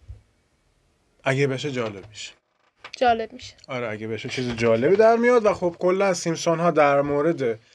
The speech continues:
Speaker 1: ریاست جمهوری زنان هم در آینده پیش
Speaker 2: مم.
Speaker 1: بهمون خبر داده بودن. حالا باید ببینیم این اتفاق میفته یا نه. کلاً اگر ایوانکا رئیس جمهور بشه، سیستم آمریکا میفته دست خاندان ترامپ.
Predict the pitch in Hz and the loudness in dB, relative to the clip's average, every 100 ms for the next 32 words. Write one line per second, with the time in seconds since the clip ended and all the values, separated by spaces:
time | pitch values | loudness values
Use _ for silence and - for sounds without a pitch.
0 | _ _ _ 135 143 139 151 143 131 139 | _ _ _ 0 2 2 2 0 0 -4
1 | 139 139 139 131 143 160 208 202 226 220 | -2 0 0 2 2 4 2 4 4 2
2 | 202 - 147 143 139 143 139 160 180 262 | -2 -4 0 2 0 -2 0 0 0 -2
3 | 196 240 220 143 143 156 - 143 151 156 | -4 -4 -6 -4 -2 -2 2 4 4 2
4 | 143 135 131 120 120 123 131 131 131 135 | 0 -2 -4 -6 -6 -6 -4 -2 -2 -4
5 | 131 123 131 131 127 131 143 170 208 208 | -6 -8 -8 -8 -8 -2 -2 0 -2 0
6 | 185 160 143 160 160 170 165 156 143 - | 0 2 2 2 4 4 4 4 2 -4
7 | _ _ _ _ 165 151 147 151 147 147 | _ _ _ _ 2 2 2 2 2 2
8 | 139 147 147 147 139 202 254 262 _ _ | 2 -2 0 0 2 2 2 0 _ _
9 | _ _ - - 156 - 190 185 156 151 | _ _ -16 -8 -8 0 2 6 4 4
10 | 151 208 226 226 202 185 180 185 - 147 | 0 0 0 0 2 0 0 -4 -2 -4
11 | 143 143 180 196 - 131 123 117 | -2 0 0 -2 -4 -2 -2 -4